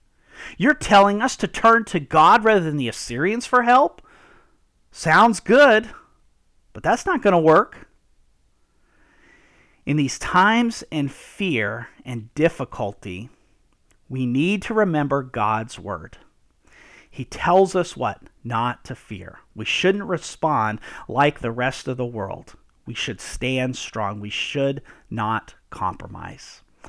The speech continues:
Thirdly, look at this other thing here that God tells Isaiah. Thirdly, don't fear what others fear.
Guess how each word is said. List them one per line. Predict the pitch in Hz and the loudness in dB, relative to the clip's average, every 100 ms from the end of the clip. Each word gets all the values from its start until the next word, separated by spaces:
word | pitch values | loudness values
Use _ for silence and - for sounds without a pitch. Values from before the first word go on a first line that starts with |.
| - - - | -20 -20 -12
Thirdly, | - 143 135 113 110 - _ _ _ _ - | 2 2 2 -2 -8 -10 _ _ _ _ -8
look | 143 | -8
at | 131 | -6
this | - | -2
other | 143 123 | 0 0
thing | - 117 110 | -4 -6 -6
here | 131 113 107 - _ _ _ _ _ _ _ _ _ _ _ _ _ _ _ _ - | -4 -4 -4 -8 _ _ _ _ _ _ _ _ _ _ _ _ _ _ _ _ -6
that | 123 113 - _ _ 139 | -6 -6 -14 _ _ -10
God | 131 113 113 | -4 -2 -4
tells | 120 104 | -6 -8
Isaiah. | 110 101 104 101 101 - - _ _ _ _ _ _ _ - - | -8 -10 -8 -6 -8 -12 -20 _ _ _ _ _ _ _ -20 -14
Thirdly, | - 151 110 117 110 131 | -2 -2 0 -4 -6 -4
don't | 131 147 | -4 -4
fear | - 156 131 113 | -8 -6 -4 -4
what | 113 - | -6 -8
others | 110 104 - | -10 -10 -12
fear. | - 90 90 | -12 -12 -12